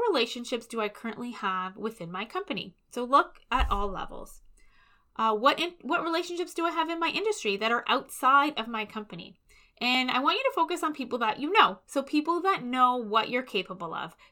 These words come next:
people that can vouch for you, and people that know you do good work and are confident that you can deliver. So now I want you to look at decision makers in your company.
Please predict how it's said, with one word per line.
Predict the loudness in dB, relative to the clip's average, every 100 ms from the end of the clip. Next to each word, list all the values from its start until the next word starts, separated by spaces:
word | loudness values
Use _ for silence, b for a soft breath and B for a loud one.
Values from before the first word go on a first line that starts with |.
| -8
people | -6 -2 0
that | 0
can | -2 -6 -2
vouch | -2 -4
for | -6 -6
you, | -2 -2 -2
and | -4 -2
people | 0 0 0 4
that | 4 4 2
know | -8 0 4 4
you | 4 0
do | -4 -6
good | -4 -4 -4 -2
work | 0 0 -6 B B B
and | -2 2 2 0 0
are | -2
confident | -2 -4 0 0 -2 -6 -6
that | -6 -6
you | -4 -6
can | -6 -10 -10
deliver. | -10 -10 -8 -8 -10 -18 _ _ -20 -20 -20 b b b b b
So | b -4
now | 0 2
I | 2 0
want | 2 2
you | 0 -2
to | -2
look | 0 0 -2 -4
at | 0 0 -4 -8
decision | -8 -2 -2 -2 -4
makers | -6 -6 -6 -6
in | -8 -8
your | -8
company. | -8 -10 -10 -16 -20